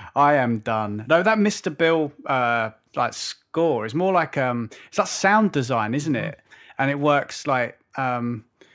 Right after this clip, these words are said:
Speaker 1: like, really well with, like, uh, like, with the insane editing in this film as well. Like, there's, there's so much going on visually, and, you know, obviously 'cause, like, Brian Taylor is somebody, you know, he, he's a very visual director.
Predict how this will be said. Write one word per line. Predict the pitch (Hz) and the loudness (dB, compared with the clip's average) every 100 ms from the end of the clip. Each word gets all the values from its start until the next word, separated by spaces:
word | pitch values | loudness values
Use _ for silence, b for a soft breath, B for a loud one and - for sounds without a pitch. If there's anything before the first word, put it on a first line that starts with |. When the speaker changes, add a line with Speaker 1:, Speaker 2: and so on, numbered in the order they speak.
| b b b _ - | b b b _ -8
Speaker 1:
like, | 147 123 | -4 -4
really | 139 170 170 160 | 0 2 2 2
well | 139 147 143 135 | 2 4 4 2
with, | 131 127 | -2 -2
like, | 123 120 - - - | -2 -4 -16 -20 -8
uh, | 135 120 117 110 120 - - | -4 -4 -4 -8 -18 -18 -12
like, | 151 - - - - | -10 -12 -18 -18 -6
with | 156 175 | -4 -2
the | 175 156 147 | -2 -4 -4
insane | 170 151 - - 165 156 156 143 | -4 -2 -6 -2 2 4 4 2
editing | 139 143 135 - 131 113 113 | 0 -2 -4 -4 -6 -6 -8
in | 117 | -8
this | 113 110 | -10 -8
film | 131 113 110 | -6 -6 -6
as | 110 123 | -8 -4
well. | 120 110 107 110 | -2 -2 -4 -6
Like, | 113 113 | -6 -6
there's, | 127 - | -8 -8
there's | 135 | -10
so | - - 160 | -8 2 4
much | 160 135 - | 4 0 -2
going | 139 127 123 | 0 0 0
on | 123 120 | -2 -2
visually, | 123 127 117 120 110 107 110 - | -4 -4 -6 -6 -6 -8 -12 -12
and, | 123 117 107 | -10 -8 -6
you | |
know, | 131 | -4
obviously | 135 123 117 117 110 | -4 -6 -10 -10 -10
'cause, | 117 - - | -12 -16 -10
like, | 123 104 | -10 -8
Brian | 120 120 110 | -2 -2 -2
Taylor | - 120 110 | -4 -6 -6
is | 107 | -10
somebody, | 123 110 107 110 104 b b b b _ | -10 -10 -12 -14 -16 b b b b _
you | 127 | -6
know, | 110 | -4
he, | 123 127 | -6 -8
he's | 117 143 120 | -4 -4 -4
a | |
very | 120 139 131 | -4 -2 -2
visual | 117 123 120 | -4 -8 -8
director. | 113 113 123 - - 120 101 | -8 -4 -4 -6 -8 -6 -6